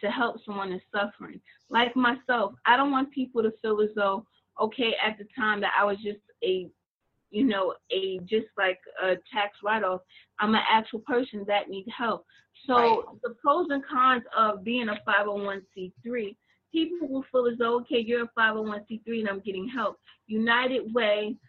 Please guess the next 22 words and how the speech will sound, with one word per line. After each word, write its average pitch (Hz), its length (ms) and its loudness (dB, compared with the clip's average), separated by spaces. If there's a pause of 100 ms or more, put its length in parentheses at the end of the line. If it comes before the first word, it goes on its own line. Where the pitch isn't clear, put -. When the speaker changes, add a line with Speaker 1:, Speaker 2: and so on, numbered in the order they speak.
(180)
Speaker 1:
the 202 140 0
Red 226 300 0 (100)
Cross, 208 300 0 (120)
all 247 180 2
of 302 80 2
these 294 200 -4
organizations 254 1200 0 (460)
have 285 340 6
that 214 240 0
where 214 120 0
people 269 360 -2
are 226 120 2
giving 220 580 -2
thousands 240 520 2
and 220 140 -6
thousands 220 460 2
of 196 100 -20
dollars 196 400 0
away, 208 440 -2 (420)
but 254 160 6 (100)
they're 262 160 8
not 262 380 4